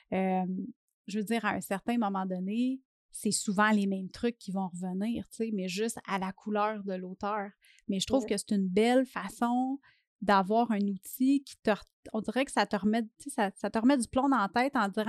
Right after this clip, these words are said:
Speaker 1: Hey, oublie pas ça, finalement. » Tu sais,
Speaker 2: Ouais. «
Speaker 1: T'as-tu repensé à ça ? » <laughs> Moi, je l'utilise beaucoup comme ça,
Speaker 2: Ouais.
Speaker 1: tu sais, à chaque fois que je lis un livre, je suis comme, « Ah oui, c'est vrai. » <laughs> Tu sais, ça
Speaker 2: Ouais,
Speaker 1: va
Speaker 2: ouais.
Speaker 1: tellement vite avec la vie puis tout ça que de
Speaker 2: Ouais.
Speaker 1: lire des, des livres de développement personnel,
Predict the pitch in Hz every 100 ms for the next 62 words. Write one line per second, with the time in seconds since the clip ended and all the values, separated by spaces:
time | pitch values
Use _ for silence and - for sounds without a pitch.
0 | 247 269 294 220 220 285 269 294 294 -
1 | 214 196 220 247 - - 480 440 - 202
2 | 202 - 240 214 - 269 247 254 226 180
3 | - 330 311 330 311 - 571 571 403 277
4 | 311 262 247 247 247 269 285 240 294 -
5 | 233 240 320 294 294 285 247 294 294 269
6 | 254 277 311 - - 285 - 294 254 302
7 | 302 622 - - - - - 427 - -
8 | 302 349 - - 240 247 269 214 - -
9 | 330 285 247 233 262 302 302 220 214 220
10 | 208 214 208 233 311 - - - - 220
11 | 294 440 _ _ _ _ - 214 214 202
12 | 208 208 277 311 226 196 196 190 202 220
13 | 269 240 202 196 214 240 240 208 - 202
14 | 220 262